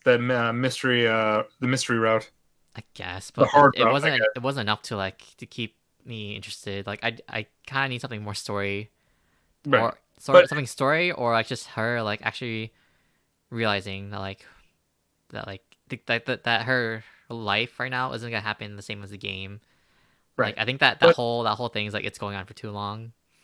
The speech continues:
Speaker 1: Yeah, but for the, for filler episodes though, they usually don't have anything that's canon, and it was actually, like, uh, it was nice for them to at least drop that can-, the little canon bit right at the end, uh,
Speaker 2: Yeah,
Speaker 1: just
Speaker 2: but it
Speaker 1: to
Speaker 2: just,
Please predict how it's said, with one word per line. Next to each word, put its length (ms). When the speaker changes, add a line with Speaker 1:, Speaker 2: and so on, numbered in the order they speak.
Speaker 1:
Yeah, 180
but 160
for 140
the, 440
for 80
filler 240
episodes 360
though, 100
they 120
usually 460
don't 200
have 360
anything 380
that's 200
canon, 420
and 260
it 40
was 140
actually, 340
like, 220
uh, 200
it 60
was 100
nice 160
for 120
them 140
to 100
at 120
least 300
drop 240
that 280
can-, 380
the 100
little 300
canon 440
bit 180
right 140
at 100
the 100
end, 220
uh, 320
Speaker 2:
Yeah, 40
Speaker 1:
just 220
Speaker 2:
but 80
it 140
Speaker 1:
to 120
Speaker 2:
just, 440